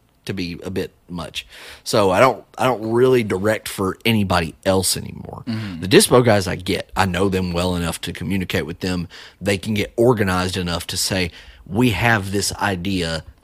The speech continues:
Speaker 1: as a conglomerate.
Speaker 2: Mm-hmm.
Speaker 1: What, what do we need to bring it to life?" And then I can go, "Okay, well, that's this, this, this, this, and this." And they go,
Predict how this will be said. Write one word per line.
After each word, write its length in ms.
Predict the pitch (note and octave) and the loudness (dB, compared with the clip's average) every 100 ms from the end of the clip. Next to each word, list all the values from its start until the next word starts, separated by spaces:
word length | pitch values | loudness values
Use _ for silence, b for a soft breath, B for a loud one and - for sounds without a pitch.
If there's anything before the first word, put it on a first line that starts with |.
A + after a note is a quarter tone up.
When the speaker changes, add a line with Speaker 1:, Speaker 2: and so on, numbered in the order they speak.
| _ - | _ -6
Speaker 1:
as 160 | G2 | -4
a 60 | F#2+ | -4
conglomerate. 880 | - F#2 F#2+ G#2 G#2 F2 D#2+ - - | -6 -4 0 2 2 0 -4 -8 -12
Speaker 2:
Mm-hmm. 200 | G2+ F#2 F#2 - | -12 -14 -18 -14
Speaker 1:
What, 560 | F#2 F#2+ G#2 A2 - | -8 -2 2 2 2
what 320 | A2 G#2 C#3 | 0 4 4
do 80 | C#3 | 4
we 160 | A#2+ A2 | 2 2
need 320 | G#2 A2 F#2+ | 2 0 0
to 80 | G2+ | -2
bring 300 | F2+ G2+ G2+ | 0 0 0
it 160 | G2 | -2
to 100 | - F2+ | -6 -4
life?" 380 | F#2+ A#2 F2+ | 0 2 0
And 100 | F#2 | -2
then 80 | F2+ | -2
I 140 | F2 F2 | -2 -2
can 140 | G#2+ | -2
go, 180 | F#2 D#2+ | -2 -2
"Okay, 280 | F2+ E2+ E2+ | -4 -2 -2
well, 120 | E2 | 0
that's 240 | F2+ E2+ - | -2 -2 -4
this, 240 | G#2+ F#2+ | -4 -2
this, 160 | G2 - | -4 -4
this, 160 | F#2 | -4
this, 180 | - F2+ | -4 -4
and 100 | F2+ | -2
this." 260 | F2+ - - | -2 -2 -4
And 60 | F#2 | -4
they 80 | |
go, 100 | F2+ | -4